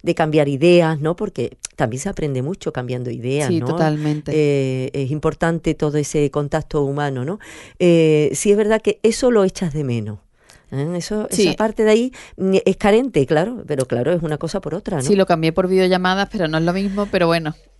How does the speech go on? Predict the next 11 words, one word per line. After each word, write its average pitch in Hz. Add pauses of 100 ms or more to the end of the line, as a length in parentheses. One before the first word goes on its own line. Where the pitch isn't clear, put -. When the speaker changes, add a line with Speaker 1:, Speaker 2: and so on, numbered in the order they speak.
(160)
Speaker 1:
<clears throat> 214
No 196
es 233
lo 247
mismo, 240
Speaker 2:
No 160
es -
lo -
mismo. 160
Speaker 1:
efectivamente, 190
porque 156